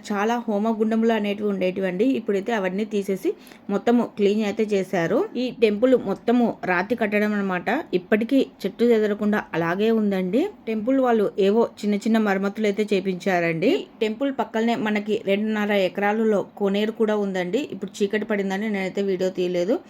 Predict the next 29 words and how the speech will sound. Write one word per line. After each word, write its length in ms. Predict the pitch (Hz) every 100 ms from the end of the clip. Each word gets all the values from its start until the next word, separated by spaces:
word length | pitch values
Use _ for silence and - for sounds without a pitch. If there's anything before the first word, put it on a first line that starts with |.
| - - -
అలాగే 380 | 208 226 247 277 - - - 208
నలభై 300 | 196 214 214 -
అడుగుల 320 | 185 208 220 - -
రథం 340 | 180 185 214 208
కూడా 220 | 208 202
ఉంది 280 | 180 170 226 - -
స్వామివారిది. 760 | - 185 190 190 175 170 175 349 508 -
చిన్న 200 | 285 294
పిల్లలు 340 | 285 277 269
ఉన్న 120 | 247 226
వాళ్ళు 240 | 202 196
దర్శనానికి 520 | 208 202 190 233 240 220
వెళ్ళేటప్పుడు 440 | 202 202 196 202 196
జనం 280 | 185 202 226
కొద్దిగా 320 | - 208 202 180
తక్కువగా 400 | 185 175 196 208 220
ఉన్నప్పుడు 360 | 214 190 202
వెళ్ళండి, 400 | 196 185 180 180 254
రష్గా 400 | 226 - 220 214
ఉన్నప్పుడు 360 | 208 185 214
వెళ్ళొద్దండి. 500 | 202 185 180 180 175 294 - - -
ఎందుకంటే 340 | 240 277 269
టెంపుల్ 340 | 269 214 202 240
చాలా 260 | 226 185
పెద్దగా 440 | 190 185 165 202 208
ఉంది. 240 | 190 208
లోపలికి 440 | 233 185 220 226
వెళ్ళాక 440 | 220 190 185 180 190
కూడా 340 | 190 180 190